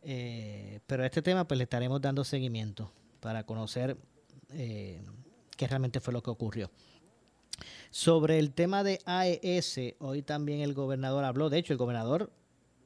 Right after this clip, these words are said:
negó que haya habido solicitud alguna,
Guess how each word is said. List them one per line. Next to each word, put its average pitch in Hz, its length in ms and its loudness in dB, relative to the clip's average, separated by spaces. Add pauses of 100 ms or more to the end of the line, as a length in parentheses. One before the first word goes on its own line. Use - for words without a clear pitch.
negó 131 560 2 (840)
que 127 160 2
haya 147 600 4
habido 139 640 4
solicitud 135 580 4
alguna, 139 640 4